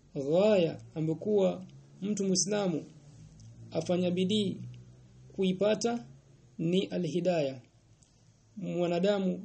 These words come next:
au mtu Muislamu bidii yake yote katika kushikamana na dini yake ni kuwa mwishoni apate uongofu kutoka kwa Allah Subhanahu wa Ta'ala, allati tusiluhu ila dari saada, hidaya ambayo kuwa itamfikisha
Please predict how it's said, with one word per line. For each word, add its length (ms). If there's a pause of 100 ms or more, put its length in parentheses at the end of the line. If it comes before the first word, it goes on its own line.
au 140
mtu 180
Muislamu 580 (520)
bidii 280
yake 260
yote 460 (360)
katika 640 (680)
kushikamana 640
na 80
dini 240
yake 340 (380)
ni 120
kuwa 440 (300)
mwishoni 460
apate 520 (180)
uongofu 400
kutoka 260
kwa 140
Allah 140
Subhanahu 360
wa 60
Ta'ala, 300 (680)
allati 280
tusiluhu 560
ila 180
dari 260
saada, 540 (360)
hidaya 480
ambayo 260
kuwa 320
itamfikisha 760